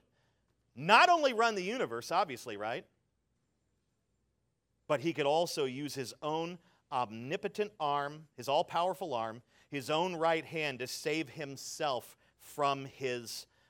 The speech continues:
affliction. This is what God is saying. If you can do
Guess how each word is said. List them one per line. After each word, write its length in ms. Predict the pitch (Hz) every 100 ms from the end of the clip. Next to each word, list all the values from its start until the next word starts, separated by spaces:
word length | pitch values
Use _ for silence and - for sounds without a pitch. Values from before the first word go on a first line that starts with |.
| _ -
affliction. 720 | 127 - - 131 117 - 107 - _ _ _ _ _ _ _ _ -
This 180 | 143
is 100 | 147
what 180 | 131 120
God 240 | 120 120 123
is 120 | 117
saying. 420 | - 110 101 101 -
If 180 | 156 135
you 120 | 240
can 180 | 175 143
do 240 | 156